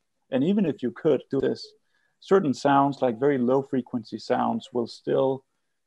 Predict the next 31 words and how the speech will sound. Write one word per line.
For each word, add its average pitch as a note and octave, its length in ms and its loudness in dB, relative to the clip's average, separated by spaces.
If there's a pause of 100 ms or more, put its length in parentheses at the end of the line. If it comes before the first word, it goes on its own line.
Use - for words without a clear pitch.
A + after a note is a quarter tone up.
(300)
uh, A#2 140 -4
reach C3+ 300 -4
your A#2+ 100 -2
brain B2 500 2
through C3 180 -2
the B2 100 -2
body. A#2 440 0
They, B2 200 -2
th-, - 280 -8
those B2+ 240 -2
kinds C3+ 220 -4
of A2 60 -8
sounds A#2+ 260 -6
essentially A#2+ 460 -2
make A#2 180 0
the G#2+ 80 -4
body A2+ 260 0
vibrate. A2+ 600 -8 (100)
So A#2+ 240 -2
a A2+ 60 -6
sound F3 400 -4
is B2 120 -6
a, B2 100 -8 (100)
is A#2 160 -10
a A2+ 140 -10 (360)
faster E3+ 720 -4
and A#2 180 -8
more C3+ 300 -2
kind B2+ 260 -6
of G#2+ 100 -8 (640)
direct A#2+ 520 2